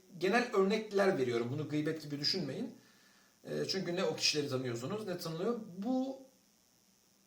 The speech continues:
biri yaşayan bir değer olduğu için, yaşayan değer olarak anlaşılsın diye söylüyorum. Diyor ki, o diyor onunla evliyken diyor işte birbirine laf atıyor. Diyor ki, o diyor zaten diyor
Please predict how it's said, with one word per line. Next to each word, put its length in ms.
biri 160
yaşayan 640
bir 180
değer 200
olduğu 280
için, 220
yaşayan 480
değer 180
olarak 440
anlaşılsın 400
diye 100
söylüyorum. 500
Diyor 220
ki, 120
o 160
diyor 160
onunla 280
evliyken 500
diyor 120
işte 280
birbirine 580
laf 180
atıyor. 480
Diyor 180
ki, 280
o 140
diyor 160
zaten 480
diyor 340